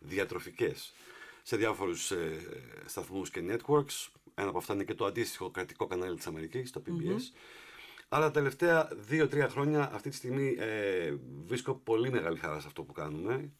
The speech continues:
Speaker 1: με τα πολιτιστικά και με τις, ε, εκδηλώσεις και με τα, με το να προσπαθούμε να προωθήσουμε τον πολιτισμό της Ελλάδος έξω από τα σύνορά του, έτσι όπως είναι τώρα. Αυτό το
Speaker 2: Μάλιστα.
Speaker 1: Greece as is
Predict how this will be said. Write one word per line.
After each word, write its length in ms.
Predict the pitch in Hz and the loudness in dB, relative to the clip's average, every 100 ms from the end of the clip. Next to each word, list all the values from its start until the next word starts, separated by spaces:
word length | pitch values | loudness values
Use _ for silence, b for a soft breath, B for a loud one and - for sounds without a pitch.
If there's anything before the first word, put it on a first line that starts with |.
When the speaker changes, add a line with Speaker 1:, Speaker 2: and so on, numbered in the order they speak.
| B B B B B | B B B B B
Speaker 1:
με 240 | B 92 87 | B -4 -2
τα 120 | 87 | -2
πολιτιστικά 680 | 87 82 - - - 104 117 | -2 -6 -8 -8 -2 0 0
και 120 | 98 | -2
με 120 | 90 | -2
τις, 540 | 82 76 71 - - | -4 -4 -6 -6 -8
ε, 420 | 71 60 57 52 50 | -6 -4 -4 -6 -10
εκδηλώσεις 760 | 80 76 71 85 113 - 113 - | -12 -8 -2 0 0 -2 -6 -4
και 140 | 104 | -2
με 140 | 82 | -2
τα, 400 | 76 82 76 65 - - - | -2 -2 -2 -4 -8 -14 -12
με 120 | 98 | -8
το 120 | 95 101 | -6 -4
να 200 | 95 - - _ _ | -6 -10 -20 _ _
προσπαθούμε 880 | 101 - 92 82 - 123 87 104 120 B B B | -6 -4 -4 -4 -2 -2 0 -2 -4 B B B
να 440 | B 98 98 92 - _ - | B 0 2 0 -4 _ -2
προωθήσουμε 640 | 95 92 - 131 - 123 | 2 2 2 0 0 0
τον 180 | - 98 | 0 0
πολιτισμό 500 | 90 80 80 92 120 | 0 -2 -2 0 0
της 120 | - | 0
Ελλάδος 420 | 82 104 120 - - - | 0 0 -2 -8 -12 -8
έξω 180 | - | -8
από 100 | - | -6
τα 60 | 85 | -6
σύνορά 320 | 98 73 82 | -4 -4 -4
του, 180 | - 127 - B B | -6 -10 -12 B B
έτσι 160 | 123 135 | -2 0
όπως 180 | 123 | 0
είναι 120 | 123 113 | 0 0
τώρα. 360 | 85 64 - _ _ _ _ _ - | 0 -4 -10 _ _ _ _ _ -6
Αυτό 100 | 180 | 0
το 60 | |
Speaker 2:
Μάλιστα. 500 | 175 143 120 120 - - _ | 2 2 2 2 0 -4 _
Speaker 1:
Greece 60 | 101 | 2
as 520 | 107 98 - _ 104 | 2 0 -10 _ -2
is 320 | 107 107 - | -2 -4 -8